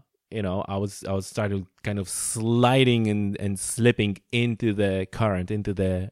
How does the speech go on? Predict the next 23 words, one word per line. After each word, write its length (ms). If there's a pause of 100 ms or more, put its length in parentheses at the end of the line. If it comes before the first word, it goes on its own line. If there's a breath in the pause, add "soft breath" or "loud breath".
outgoing 440
current. 340 (1300 soft breath)
Very, 800
very 580
hairy 340
situation. 840 (100)
Um, 640
my, 380
my 220
heart, 580
you 140
know, 360 (120)
uh, 360 (960)
pulse 420
went, 320
you 100
know, 360
up 320
through 240
the 100
roof. 360 (840 soft breath)
Uh, 400
I'm, 280